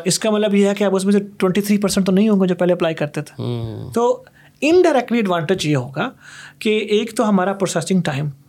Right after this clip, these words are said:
Speaker 1: تھوڑا فاسٹ ہو جائے گا، کیونکہ
Speaker 2: ہوں۔
Speaker 1: پاکستان میں پہلے تو خیر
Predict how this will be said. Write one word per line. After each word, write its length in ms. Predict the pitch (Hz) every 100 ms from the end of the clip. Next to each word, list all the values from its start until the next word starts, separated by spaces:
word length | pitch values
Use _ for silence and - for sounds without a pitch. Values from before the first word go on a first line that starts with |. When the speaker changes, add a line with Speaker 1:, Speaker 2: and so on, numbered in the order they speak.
| -
Speaker 1:
تھوڑا 180 | - 202
فاسٹ 280 | 202 196 214
ہو 60 |
جائے 160 | 214 208
گا، 100 | 202
کیونکہ 200 | 190 190
Speaker 2:
ہوں۔ 100 | 185
Speaker 1:
پاکستان 400 | 175 185 202 202
میں 80 | 208
پہلے 240 | 202 190
تو 120 | 196
خیر 220 | 190 180